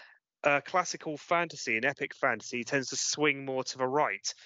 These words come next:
I mean, I'm not saying, again, I didn't say Tolkien was a fascist, but he, he was a bit of a devout Catholic. He was probably a Tory voter. I, I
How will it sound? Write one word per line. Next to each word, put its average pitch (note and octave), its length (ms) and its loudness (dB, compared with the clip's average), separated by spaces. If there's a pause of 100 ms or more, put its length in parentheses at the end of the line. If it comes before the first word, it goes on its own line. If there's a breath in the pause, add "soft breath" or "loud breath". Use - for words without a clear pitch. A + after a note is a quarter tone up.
(440 loud breath)
I C3+ 100 4
mean, C3+ 140 4
I'm D3+ 60 2
not D#3+ 120 -2
saying, C3+ 420 2
again, C#3+ 220 4
I A#2 60 4
didn't E3 180 -8
say D3 220 -2
Tolkien C3 280 -4
was C3 120 -2
a B2 60 -2
fascist, B2+ 580 0
but C3 80 2
he, C3 180 0 (540 loud breath)
he C#3 120 8
was D3 200 6
a C#3 100 4
bit D#3+ 200 2
of D#3+ 40 -2
a D3+ 60 0
devout B2+ 320 2
Catholic. C3 600 0
He - 140 -20
was C#3+ 140 -12 (200)
probably B2+ 300 4
a A#2 60 2
Tory B2 480 -2
voter. A2+ 520 2
I, A#2+ 140 0
I A#2 220 -2